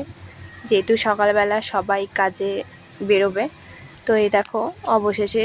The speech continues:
স্টেশনে গিয়ে ট্রেন আসার জন্য অপেক্ষায় ছিল। তো সেদিনকে সারাদিন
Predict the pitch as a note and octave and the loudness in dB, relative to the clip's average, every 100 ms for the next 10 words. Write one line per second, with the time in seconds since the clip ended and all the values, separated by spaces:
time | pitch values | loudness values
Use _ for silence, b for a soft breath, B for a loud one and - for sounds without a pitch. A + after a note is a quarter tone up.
0 | A#3 - G#3 - A3 G#3+ G#3+ A3 A3 - | -2 -2 -4 -2 -6 -6 -4 -2 -2 0
1 | G#3 G3+ G3 - - - G3 F#3 G#3 F#3+ | -2 -2 -4 -8 -14 -4 -2 0 -4 -2
2 | G#3+ G#3 G#3+ G3 - G#3 - A3 A3 - | -4 -2 -2 -4 -2 -4 0 0 0 0
3 | G3+ G3+ - B B B B - A3+ G#3+ | -2 -4 -6 B B B B -2 0 0
4 | G3+ G#3 G#3 A3 - G#3 G#3 G#3+ | 0 -2 0 0 2 2 2 0